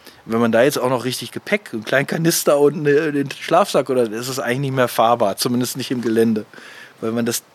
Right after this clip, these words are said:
die ganze Zeit mitbewegen muss und, äh, sehr unruhig wird beim Fahren, ne? Also finde ich, ist eine echte Einschränkung. Also Achtung,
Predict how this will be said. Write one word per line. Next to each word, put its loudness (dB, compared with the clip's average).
die -10
ganze 2
Zeit 0
mitbewegen -2
muss 0
und, -4
äh, -6
sehr 0
unruhig 0
wird -10
beim -10
Fahren, -12
ne? -12
Also -4
finde 0
ich, -4
ist -4
eine 0
echte 0
Einschränkung. -2
Also -4
Achtung, 0